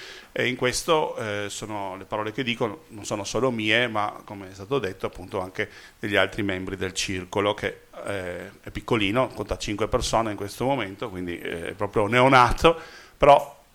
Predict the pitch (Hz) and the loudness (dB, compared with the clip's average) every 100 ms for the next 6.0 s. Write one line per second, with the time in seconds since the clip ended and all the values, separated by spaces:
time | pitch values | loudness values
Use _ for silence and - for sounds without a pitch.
0 | _ 131 135 131 123 127 127 - 117 113 | _ 4 4 2 6 6 4 0 2 2
1 | 110 107 107 107 120 113 107 107 110 143 | 2 0 -2 2 0 0 -4 -2 0 4
2 | 147 - - 95 92 95 - - 110 101 | 4 4 -2 -2 -2 -4 -8 -4 -2 -2
3 | 107 - 135 160 104 90 110 107 - - | -4 -2 2 4 4 2 0 -2 -8 -20
4 | - - - 104 98 90 107 98 107 92 | -20 -14 -2 0 0 0 -4 -2 -4 -4
5 | 98 - 101 92 90 90 82 - - - | -10 -10 -8 -8 -8 -6 -2 -2 -2 -4